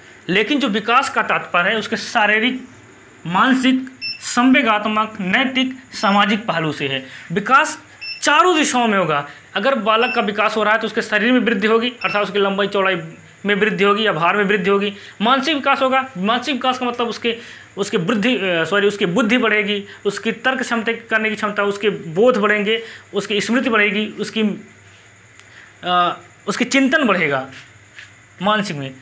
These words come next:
संवेगात्मक, उसके संवेगों का विकास भी होगा, क्योंकि बालक में जो संवेग होते हैं वो धीरे धीरे बढ़ते जाते हैं। जन्म के समय बालक में कुछ भी संवेग नहीं पाए जाते हैं, सिर्फ उनमें general excitement होता है जिसे सामान्य उत्तेजना कहते हैं।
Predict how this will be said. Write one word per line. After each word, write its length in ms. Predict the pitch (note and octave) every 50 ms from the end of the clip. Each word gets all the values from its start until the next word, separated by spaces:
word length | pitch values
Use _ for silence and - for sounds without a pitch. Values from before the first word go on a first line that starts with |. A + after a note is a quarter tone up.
| - -
संवेगात्मक, 600 | - - - C4 C4 C#4+ D4 C#4 C#4 C#4 C#4 C#4 C4+
उसके 140 | C4 C4
संवेगों 420 | B3 - A#3+ A#3 A3 A#3+ B3 B3+ C4+
का 80 | B3+
विकास 340 | C4 B3+ B3+ B3+ B3 B3 A3+
भी 100 | G#3+ A3+
होगा, 200 | A#3+ A#3 G#3+ G#3+
क्योंकि 240 | G#3+ G#3+ A3+ G3+ A#3
बालक 300 | G#3 F#3+ G#3 G#3 G#3+ G#3 G#3
में 100 | A3 G#3
जो 80 | G#3
संवेग 360 | G#3 - G#3 F#3+ F#3+ G#3+ A3 G#3
होते 240 | G#3+ G#3+ G#3+ A#3
हैं 220 | A3+ A3+ G3+ D3 - - - - - -
वो 80 | F#3+ F3
धीरे 180 | D#3+ F#3+ G3+
धीरे 140 | F#3+ G3+ G3+
बढ़ते 280 | F#3 E3 F3 E3+ - A3
जाते 220 | G#3 G#3 G#3 G#3
हैं। 100 | G3+ F#3
जन्म 160 | E3 G#3 G#3+ A3+
के 60 | A3
समय 220 | - A3+ G#3+ G#3+
बालक 220 | G3 G#3 G3+ G#3 G#3
में 80 | G3+
कुछ 180 | G3+ G#3+ G3+ -
भी 80 | A3
संवेग 320 | A3 - G#3 G3 F#3+ G3 G3
नहीं 200 | G3 G3 G#3 G3+
पाए 160 | G#3 G#3+ G#3
जाते 220 | G#3 G#3 G#3 G#3 G#3+
हैं, 180 | G#3 G#3+ A3+ A3 - - - -
सिर्फ 300 | - - A#3+ A#3 - -
उनमें 240 | A3 A3 G#3+ A3 G3+
general 300 | F3+ G3+ F#3+ F#3+ F#3+ G3+
excitement 580 | G3 F#3+ F#3 - G3 F3 E3+ F3 F3+ F#3 F3+ -
होता 240 | F3+ E3+ F3 F#3
है 120 | F#3 G#3+ G#3
जिसे 200 | F3 F3+ F#3 F#3+
सामान्य 380 | F3+ - E3+ E3 E3+ F3 F3
उत्तेजना 380 | E3+ E3+ - D3+ C#3 D3+ D3+ C#3+
कहते 260 | - C3+ C3 B2+ -
हैं। 180 | B2+ B2+ B2+